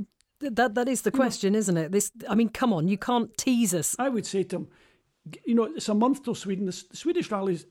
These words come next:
Speaker 2: uh, entries would still be open as Monte Carlo closed. Get your entry in. Get your entry in there and, and, you know, speak to Red Bull. Red Bull want a world champion. Well, they've got one in the making. They've got a backup with Craig Breen, who's possibly a world champion there as well.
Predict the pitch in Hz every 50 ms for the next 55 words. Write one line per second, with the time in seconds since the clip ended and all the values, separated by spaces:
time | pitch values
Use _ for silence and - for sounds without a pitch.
0 | - - 185 185 175 170 - 180 185 - 196 160 143 175 - - - - 202 208
1 | 185 185 175 170 170 175 - 190 175 143 160 180 170 165 - 160 - 180 175 160
2 | 151 147 147 156 180 185 185 - - _ _ _ _ - - _ _ _ _ -
3 | 240 240 262 247 220 185 180 175 175 175 - 226 226 220 208 165 107 - _ _
4 | _ _ _ _ _ _ _ _ _ _ _ - 269 370 370 269 226 180 170 170
5 | 170 - - 208 190 180 175 170 170 208 - 339 240 170 170 - - 185 170 170
6 | - _ _ _ _ _ _ - - 208 208 185 - - _ - - - 240 240
7 | 233 - 247 214 233 233 214 175 214 196 170 180 220 262 269 196 - 214 170 160
8 | 165 165 170 135 160 151 165 160 156 151 - - 170 165 180 214 240 262 240 -
9 | - _ _ _ _ _ - - 196 175 165 - - _ _ _ _ - 165 147
10 | 151 202 214 370 214 185 196 190 180 175 175 165 185 214 240 - - 226 220 214
11 | 185 160 143 185 - 190 165 143 214 214 202 - - 214 214 - - 185 180 -
12 | - 226 220 202 165 165 185 233 254 254 214 175 202 190 156 139 - _ - -
13 | _ _ - - 208 - - 226 180 196 196 190 180 202 208 208 - - - 226
14 | 226 214 - 226 220 220 220 226 233 226 233 196 208 240 294 311 269 196 -